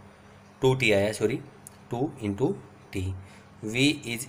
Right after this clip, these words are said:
equal to कितना है बेटा, टू टी माइनस सिक्स के बराबर आ गया। क्या चाहिए मेरे को, एवरेज स्पीड। कब चाहिए, पाँच सेकंड पे।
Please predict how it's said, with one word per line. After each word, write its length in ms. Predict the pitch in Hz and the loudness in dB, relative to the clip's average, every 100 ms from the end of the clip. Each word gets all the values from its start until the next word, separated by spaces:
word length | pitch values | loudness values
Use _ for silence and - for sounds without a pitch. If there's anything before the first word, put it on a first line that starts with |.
| 107 | -6
equal 340 | 98 104 101 | 0 0 0
to 100 | 107 | -4
कितना 240 | 110 110 | -6 -2
है 120 | 104 98 | 0 2
बेटा, 220 | 101 110 | 2 0
टू 260 | 104 120 117 | -2 -6 -8
टी 200 | 113 135 | -4 -2
माइनस 440 | 113 95 98 104 - | -2 -2 -2 -2 -2
सिक्स 360 | - 113 - | -4 -4 -6
के 260 | - 95 95 | -4 -2 -2
बराबर 440 | 90 85 - 95 - | -2 -8 -10 -14 -10
आ 140 | 95 | -8
गया। 280 | 92 - - - - - - - - | -8 -8 -16 -20 -20 -20 -20 -20 0
क्या 140 | 123 | 4
चाहिए 260 | 123 131 123 | 4 2 -2
मेरे 180 | 113 107 | -2 -2
को, 240 | 110 113 113 - - 101 | -2 -6 -8 -18 -8 0
एवरेज 380 | 92 90 90 | 2 2 -2
स्पीड। 380 | 90 - 98 98 | -4 -2 0 2
कब 160 | 95 123 | 2 2
चाहिए, 480 | - 131 117 110 117 131 - | 0 -2 0 0 -2 -12 -4
पाँच 220 | 95 92 | -2 -2
सेकंड 400 | - 92 95 92 | -2 -6 -6 -6
पे। 120 | 95 | -4